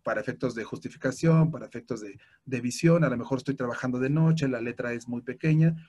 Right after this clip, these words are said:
bueno, pues puedo cambiar la tipografía para hacerla un poco más grande, puedo justificar el documento o puedo cambiar el, la, la letra. Y aquí también tengo el lector. El lector me permite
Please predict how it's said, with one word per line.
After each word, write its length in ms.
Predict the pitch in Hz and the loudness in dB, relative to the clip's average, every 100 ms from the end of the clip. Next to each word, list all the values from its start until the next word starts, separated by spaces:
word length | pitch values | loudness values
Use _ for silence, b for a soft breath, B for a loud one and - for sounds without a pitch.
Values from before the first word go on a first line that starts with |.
| B | B
bueno, 240 | 147 143 143 | -2 -2 -2
pues 140 | 131 | -6
puedo 280 | - 151 156 | -4 -2 0
cambiar 260 | 160 156 | 4 4
la 100 | 151 | 4
tipografía 760 | 147 151 139 139 139 143 147 160 - | 0 -2 -2 -2 -2 0 0 -2 -8
para 160 | 117 | -12
hacerla 240 | 110 127 123 | -8 -8 -8
un 60 | |
poco 200 | 123 - | -10 -10
más 220 | 120 123 | -8 -6
grande, 440 | 151 151 139 143 160 B B | -2 0 2 2 0 B B
puedo 220 | 139 139 | 0 0
justificar 520 | 135 135 - 123 - | 0 -6 -8 -8 -4
el 100 | 127 | -2
documento 580 | 127 139 165 165 151 180 | -2 -2 4 6 6 2
o 160 | 160 131 | -6 -4
puedo 240 | 127 123 | -4 -4
cambiar 300 | 123 113 110 | -6 -8 -8
el, 60 | 104 - | -8 -14
la, 120 | - - _ | -20 -20 _
la 120 | - | -20
letra. 240 | 92 85 _ - - _ _ _ - | -20 -20 _ -20 -20 _ _ _ 2
Y 100 | 170 | 2
aquí 180 | 165 | 2
también 320 | 170 185 185 165 | 0 2 2 0
tengo 280 | 170 160 | 4 6
el 60 | 160 | 8
lector. 360 | 165 160 185 165 B B B | 6 4 -2 -4 B B B
El 140 | 147 | 4
lector 300 | 151 156 170 | 4 4 2
me 160 | 175 170 | 2 2
permite 640 | 185 185 180 165 175 165 | 0 0 -2 0 -2 -2